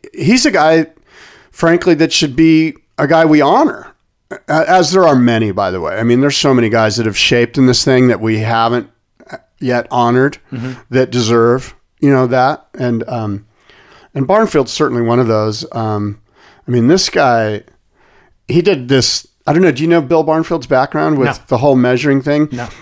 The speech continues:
Speaker 1: Well, he's credited, and I might butcher this a little bit, so I apologize, but he's basically credited with the first guy to come up with a measuring system so that all the rockers were nailed, so that it, he,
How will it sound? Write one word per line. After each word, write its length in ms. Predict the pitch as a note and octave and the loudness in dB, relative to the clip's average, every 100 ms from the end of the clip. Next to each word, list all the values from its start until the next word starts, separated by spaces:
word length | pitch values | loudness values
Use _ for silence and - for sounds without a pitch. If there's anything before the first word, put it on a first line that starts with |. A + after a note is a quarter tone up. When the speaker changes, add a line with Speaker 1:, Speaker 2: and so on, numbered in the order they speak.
| - | -4
Speaker 1:
Well, 120 | F3 | 2
he's 220 | F#3+ C#4 - | 4 2 0
credited, 640 | - - F3 F3 D3+ B2+ | -4 0 2 4 2 2
and 80 | C#3 | 2
I 80 | D#3 | 2
might 240 | D#3 A2 | 0 0
butcher 260 | C3 - A#2 | -4 -2 -2
this 180 | A2+ | -2
a 40 | A#2 | -6
little 320 | A#2+ B2 B2+ | -2 0 0
bit, 240 | G#2+ G2+ | -2 -8
so 140 | - A2 | -8 -8
I 80 | G#2 | -8
apologize, 500 | G#2+ A2+ A2 G#2+ G2+ | -2 -2 -2 -4 -4
but 240 | A#2+ - - - - - | -4 -6 -12 -20 -20 -4
he's 160 | C#4 G3+ | -2 2
basically 540 | F3+ A3 - A3 C#3+ | 2 2 0 -2 -4
credited 680 | - - C3+ D#3+ F#3 C3 A2+ | -4 -2 2 2 4 2 0
with 500 | A#2 A#2+ A#2 A#2 - - - _ | 0 2 0 -2 -10 -20 -20 _
the 80 | D3 | -8
first 380 | - A3 A3+ - | 0 0 0 0
guy 260 | E3 F3+ | 0 2
to 80 | D3+ | 0
come 260 | - E3 D3+ | 0 0 2
up 180 | D#3 | 2
with 260 | D3 C3 - - | 0 0 -4 0
a 80 | B2+ | 2
measuring 600 | B2 D3+ G#3 G3+ D3 A2 | 4 2 2 2 2 0
system 640 | - A#2 A2 - A#2 A2+ | -2 -2 -2 -2 -2 -2
so 320 | - C3+ B2+ | -2 0 0
that 400 | A#2 B2 A#2+ A2+ _ - - - | 0 0 0 -2 _ -20 -20 -6
all 220 | - E3+ F#3 | 2 4 4
the 120 | C#3 | 4
rockers 720 | B2+ C3 F3 - C#3+ A#2 A2+ | 2 2 0 0 0 0 -2
were 220 | A#2+ A#2+ | 0 2
nailed, 520 | A#2+ C3+ E3+ B2 G#2 | 2 2 2 2 -2
so 300 | - B2+ A#2+ | -4 0 0
that 340 | A2+ A#2 A#2 - - - - _ _ _ _ _ - | 0 -2 -2 -6 -20 -20 -20 _ _ _ _ _ -12
it, 240 | - - _ _ | -12 -12 _ _
he, 120 | F#3 | 0